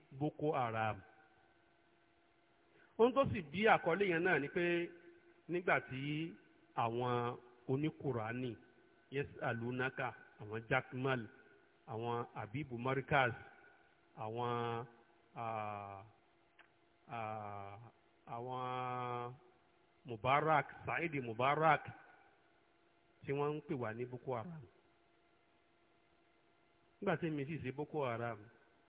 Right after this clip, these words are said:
mo jáde, mo clarify issue. Mo ní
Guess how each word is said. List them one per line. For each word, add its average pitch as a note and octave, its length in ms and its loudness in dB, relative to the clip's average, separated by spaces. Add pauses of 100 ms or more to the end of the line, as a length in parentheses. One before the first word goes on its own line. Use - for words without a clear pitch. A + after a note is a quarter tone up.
(340)
mo B2 80 -6
jáde, A#2+ 480 0 (1120)
mo A#2+ 120 -6
clarify B2 640 0
issue. C3+ 380 -4 (1300)
Mo A#2+ 80 -4
ní C3+ 220 -4